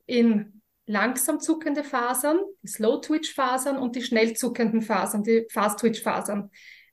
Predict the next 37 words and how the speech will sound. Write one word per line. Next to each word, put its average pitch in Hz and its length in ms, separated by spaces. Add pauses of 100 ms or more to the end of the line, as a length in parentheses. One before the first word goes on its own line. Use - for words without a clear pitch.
(140)
Die, 240 420 (160)
ähm, 214 280
Slow-Twitch-Fasern, 262 1040 (260)
die 254 80
brauchen 233 340
wir 240 100
einfach 233 220
im 240 80
ganzen 226 320
Alltag, 220 680 (160)
ja, 214 180
dass 226 220
der, 214 200
der 214 180
ausdauernd 220 640
hält. 208 320 (380)
Die 240 80
Fast-Twitch-Fasern, 262 1200
das - 400
kennen 262 320
leider 285 400
sehr 269 240
viele 294 360
Frauen, 277 500 (300)
wenn 220 120
man 214 220
hustet, 294 640
wenn 220 140
man 214 140
niesen 294 500
muss, 285 220
wenn 220 140
man 214 140
hüpft, 302 460
wenn 220 120
man 208 140
lacht, 220 360